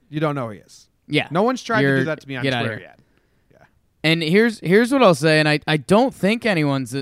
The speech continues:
Speaker 2: done this to you, but Eric Swanson, you mentioned Rule five eligible. He, he probably gets a shot as a reliever this year, and maybe he's okay. Maybe he's good. Um, either way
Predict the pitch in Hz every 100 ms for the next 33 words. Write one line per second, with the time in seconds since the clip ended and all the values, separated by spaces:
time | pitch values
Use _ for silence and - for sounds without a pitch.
0 | - 139 135 131 - 135 127 120 131 131
1 | _ _ _ _ _ - 175 208 196 196
2 | 190 185 185 165 160 175 170 170 143 160
3 | 170 - 165 156 151 147 147 131 147 139
4 | - _ _ _ _ 175 196 - 180 220
5 | 262 - 285 277 254 220 214 180 - 185
6 | 185 190 185 151 160 160 170 180 190 190
7 | - 214 208 - 277 294 294 285 277 262
8 | 240 262 - 247 269 120 - 151 214 233
9 | 240 143 160 233 170 - _ _ _ _
10 | _ - 180 170 170 - 233 269 240 196
11 | 208 196 160 135 123